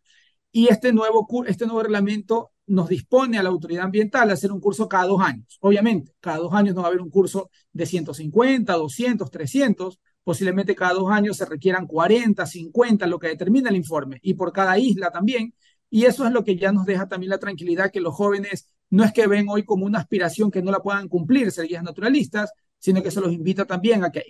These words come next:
dentro de dos años, quienes no cumplan los requisitos o quienes no aprueben el examen de admisión, se preparen y se alisten para el nuevo curso que será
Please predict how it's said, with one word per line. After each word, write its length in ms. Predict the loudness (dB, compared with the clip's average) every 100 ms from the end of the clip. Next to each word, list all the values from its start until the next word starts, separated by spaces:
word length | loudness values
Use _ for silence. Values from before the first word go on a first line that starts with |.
| -2
dentro 360 | -2 -2 -4
de 80 | -2
dos 120 | 2
años, 480 | 4 4 2 -2 -8
quienes 280 | -8 -8 -6
no 200 | -8 -10 _
cumplan 400 | -2 -2 -2 -4
los 100 | -4
requisitos 460 | -8 -8 -6 -4
o 80 | -4
quienes 220 | -4 -6
no 120 | -4
aprueben 460 | -4 -2 4 4 4
el 80 | 0
examen 340 | -2 -4 -4
de 80 | -4
admisión, 540 | -2 0 2 0 -2 -8 _ _
se 200 | -4 0
preparen 560 | 0 0 -2 2 2 2
y 80 | 0
se 140 | 0
alisten 360 | 0 0 0 -2
para 200 | 0 -4
el 80 | -2
nuevo 240 | -2 -2
curso 320 | -2 -2 -2
que 100 | -6
será 380 | -6 -2 0 -2